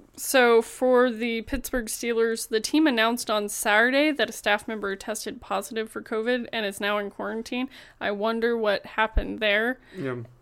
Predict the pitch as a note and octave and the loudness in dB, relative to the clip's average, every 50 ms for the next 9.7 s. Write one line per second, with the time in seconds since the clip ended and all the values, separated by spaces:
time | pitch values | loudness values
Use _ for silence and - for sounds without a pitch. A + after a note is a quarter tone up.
0 | _ _ - - A3+ A#3 A3+ A3+ A3+ A3+ A3 - - B3 A3+ A3 A3 G#3+ A3 A3 | _ _ 0 4 4 6 8 6 6 4 2 0 0 2 2 4 6 6 6 6
1 | G#3 A3 G#3+ - A#3+ A#3 A3 G#3+ G#3 G#3+ G#3+ - - - A3+ G#3+ - A3 G3+ - | 4 0 -2 -2 -4 -2 -2 -2 -2 -4 -4 -4 -2 -2 -2 -2 -2 -4 -6 -4
2 | - - A3 G#3 G3+ G#3 G3+ F#3+ F#3+ F#3+ F#3 - G3+ F#3+ G3 - A3 - - - | -2 -2 -2 -2 0 -2 -2 -4 -6 -6 -6 -6 -6 -6 -6 -4 -6 -6 -6 -8
3 | - - - - - - - D4 _ _ _ _ _ _ - E3 D3+ D3+ D3+ D3+ | -10 -14 -14 -12 -12 -14 -16 -16 _ _ _ _ _ _ -6 -4 -2 -2 -2 -2
4 | D3+ D#3 D#3+ D3 C#3+ C3 A#2+ A#2 A2+ A#2 A#2 A#2 A#2 A#2 A#2 - - _ _ _ | -2 -4 -6 -8 -8 -8 -8 -6 -6 -8 -8 -8 -10 -10 -12 -16 -20 _ _ _
5 | _ _ - - E3+ F3+ - - C3 A#2 G#2 - - - C#3 B2+ B2+ C#3 - - | _ _ -2 0 0 0 0 -4 -8 -10 -10 -14 -10 -6 -6 -6 -6 -6 -10 -18
6 | _ _ _ - D3 C3 B2+ B2+ B2 B2 A#2+ - - C3+ C#3 C3+ B2+ A#2 - C3 | _ _ _ -12 -10 -6 -4 -4 -4 -4 -6 -6 -4 -2 -2 -2 -2 -6 -6 -6
7 | B2+ C#3 D3 C#3+ C3 C3 D3 D3+ - - _ - - - - - C3+ - B2+ A#2+ | -4 -2 -2 -2 -4 -6 -8 -10 -12 -20 _ -14 -12 -10 -8 -6 -6 -6 -8 -10
8 | - - E3+ G#3 A3+ F3 C#3 C3+ A#2+ A#2 A2+ A#2 - B2 A#2+ A#2+ G#2+ A#2 A2+ A#2 | -6 -2 -2 -2 -2 -2 -4 -4 -4 -4 -6 -4 -6 -6 -4 -4 -6 -8 -8 -6
9 | A2+ A2+ A2+ A2+ - - C3 B2 B2 B2+ C3 B2+ B2 | -6 -6 -8 -8 -8 -6 -6 -4 -4 -4 -4 -6 -10